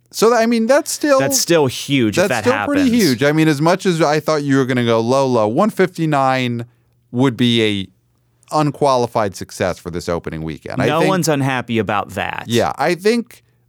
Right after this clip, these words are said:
Speaker 1: I think if this movie opens one thirty or less,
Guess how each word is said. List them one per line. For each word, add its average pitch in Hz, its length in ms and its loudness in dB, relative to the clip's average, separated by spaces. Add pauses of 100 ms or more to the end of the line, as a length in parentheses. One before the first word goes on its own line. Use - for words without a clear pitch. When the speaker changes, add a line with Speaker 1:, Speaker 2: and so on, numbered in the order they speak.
Speaker 1:
I 160 160 0
think 208 240 0
if 214 120 0
this 220 200 0
movie 160 480 0
opens 131 480 0
one 123 300 0
thirty 131 480 0
or 107 80 2
less, 104 640 -4